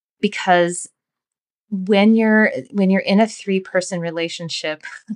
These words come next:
<laughs> triangulation can happen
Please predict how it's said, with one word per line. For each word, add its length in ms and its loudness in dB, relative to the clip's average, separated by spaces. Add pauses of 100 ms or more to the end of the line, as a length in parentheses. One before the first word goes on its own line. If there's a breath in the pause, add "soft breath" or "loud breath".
<laughs> 680 -10
triangulation 1600 -2 (340)
can 380 -4
happen 680 -4